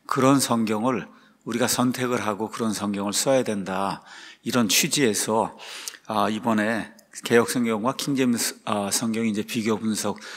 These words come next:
아, 시리즈를 이제 하게 됐습니다. 아, 많은 분들이 개혁 성경하고 킹제임스 성경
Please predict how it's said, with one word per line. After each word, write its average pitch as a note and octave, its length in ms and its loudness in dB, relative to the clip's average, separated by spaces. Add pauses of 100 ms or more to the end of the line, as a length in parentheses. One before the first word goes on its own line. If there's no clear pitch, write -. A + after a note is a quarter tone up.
(220)
아, G2 120 0
시리즈를 B2 520 2
이제 G#2 160 -2
하게 G#2 220 0
됐습니다. F#2+ 760 -4 (680)
아, A2+ 120 -2
많은 C3 320 8
분들이 B2 520 2
개혁 B2+ 280 2
성경하고 B2+ 400 6
킹제임스 B2+ 440 2
성경 G2+ 560 -2